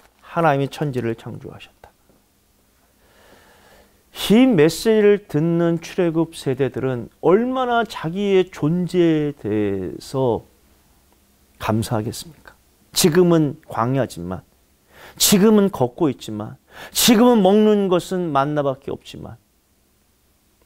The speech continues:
우리가 이런 존재였구나.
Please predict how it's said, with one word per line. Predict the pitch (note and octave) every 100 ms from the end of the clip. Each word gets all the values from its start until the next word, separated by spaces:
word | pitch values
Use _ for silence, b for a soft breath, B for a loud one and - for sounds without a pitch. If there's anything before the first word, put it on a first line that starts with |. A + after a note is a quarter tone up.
| _ _ _ _ _ _ _ _ _ _ _ -
우리가 | C#3 C3+
이런 | A#2+ C#3 F#3+ A3
존재였구나. | D3 B2+ B2+ - - C2 -